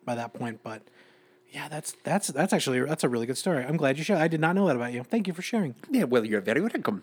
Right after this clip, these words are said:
Speaker 2: That's
Speaker 1: Yeah.
Speaker 2: what we do.
Speaker 1: All right.
Speaker 2: But one of the best, I, I, another thing too is, like, a couple episodes ago we were talking about Kevin Smith and how he got a lot of,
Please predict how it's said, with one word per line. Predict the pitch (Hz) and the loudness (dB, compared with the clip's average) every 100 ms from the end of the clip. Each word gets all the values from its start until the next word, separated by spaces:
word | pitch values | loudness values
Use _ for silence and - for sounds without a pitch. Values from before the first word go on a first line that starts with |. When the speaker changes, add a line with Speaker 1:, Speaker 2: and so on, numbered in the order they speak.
| - | 0
Speaker 2:
That's | 226 | 0
Speaker 1:
Yeah. | 180 | 0
Speaker 2:
what | 156 | 0
we | 202 | 0
do. | 208 277 - | 0 0 -2
Speaker 1:
All | 196 | 0
right. | 208 208 - _ _ _ _ _ _ _ _ _ _ _ _ _ _ _ - | 0 -2 -6 _ _ _ _ _ _ _ _ _ _ _ _ _ _ _ 0
Speaker 2:
But | 127 | 6
one | 160 | 6
of | 180 | 8
the | 143 | 6
best, | 135 127 - - | 6 4 2 2
I, | 143 | 2
I, | 147 143 - - | 2 -2 -4 -8
another | 160 135 135 - | -2 2 2 2
thing | 120 | -2
too | 110 135 123 | -2 0 2
is, | |
like, | 107 101 | 2 -2
a | 104 | -4
couple | 117 107 | -4 0
episodes | 107 - 107 101 | 0 0 -2 -2
ago | 101 101 | -2 -2
we | 98 | -2
were | 95 | -4
talking | 101 95 | -6 -6
about | 95 87 | -8 -8
Kevin | - 92 87 | -10 -10 -10
Smith | 120 104 95 | -6 -6 -6
and | 98 | -8
how | 104 101 98 _ _ _ _ | -6 -6 -8 _ _ _ _
he | - 139 131 | -2 2 4
got | 117 104 | 4 4
a | |
lot | 101 95 | 2 2
of, | 101 92 - | 0 -2 -8